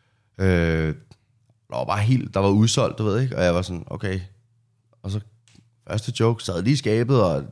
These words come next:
publikum var bare på, ikke? Men jeg kørte også bare derud, ikke? Og så kunne jeg bare se lige pludselig, så var jeg sådan, "Okay, der er gået femogtredive minutter nu. Der er fandme ikke særlig mange bidder endnu."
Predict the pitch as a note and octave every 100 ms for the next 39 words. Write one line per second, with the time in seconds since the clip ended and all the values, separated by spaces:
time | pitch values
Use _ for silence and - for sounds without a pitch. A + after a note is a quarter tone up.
0 | - C3+ C#3 C3+ G2 F#2 A2 A#2 C3 B2
1 | D3+ C3+ G#2 F#2+ - _ _ _ _ -
2 | G#2 - C#3 B2+ B2+ B2 B2 B2+ C3+ C3
3 | C3+ A2 A2+ A#2+ A#2 G#2+ A2+ G#2+ G#2+ G#2+
4 | G#2+ A2 G2+ G2 - - - A#2 _ _
5 | - - - - A2+ G#2+ G#2 G#2+ A2 G#2+
6 | - - - - C3 A#2 G2 - G#2+ G#2+
7 | G2+ G#2 A2+ F#2 A2 A2